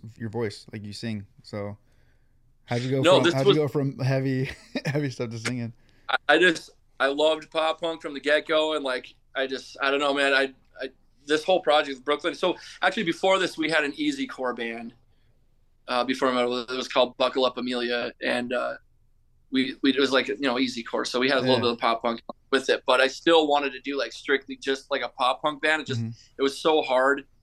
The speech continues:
Speaker 2: to find the members that wanted to do just strictly pop punk. Like, and being from North Dakota,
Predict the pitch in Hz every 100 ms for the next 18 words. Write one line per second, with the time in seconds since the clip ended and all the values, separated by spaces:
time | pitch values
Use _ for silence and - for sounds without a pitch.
0 | _ - - 135 127 123 120 123 135 151
1 | 147 - 123 127 127 123 117 - 135 131
2 | 135 135 - 139 143 135 135 135 147 147
3 | 147 131 - - 127 135 123 131 131 123
4 | 127 135 127 123 123